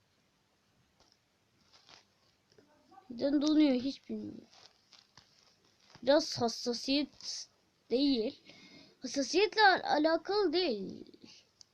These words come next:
Hassasiyet. Hassasiyet. Hassasiyetle al-, alakalı değildir ya. Azıcık çubuk yapalım.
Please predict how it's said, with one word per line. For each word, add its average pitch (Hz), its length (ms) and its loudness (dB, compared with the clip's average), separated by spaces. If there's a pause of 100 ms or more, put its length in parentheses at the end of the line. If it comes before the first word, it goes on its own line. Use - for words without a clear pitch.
(420)
Hassasiyet. 220 560 -4 (680)
Hassasiyet. - 720 -6 (800)
Hassasiyetle 311 680 -2
al-, 359 200 2
alakalı 330 560 2
değildir 294 440 2
ya. 190 460 -6 (4000)
Azıcık 254 400 -6
çubuk 233 340 -10
yapalım. 202 420 -10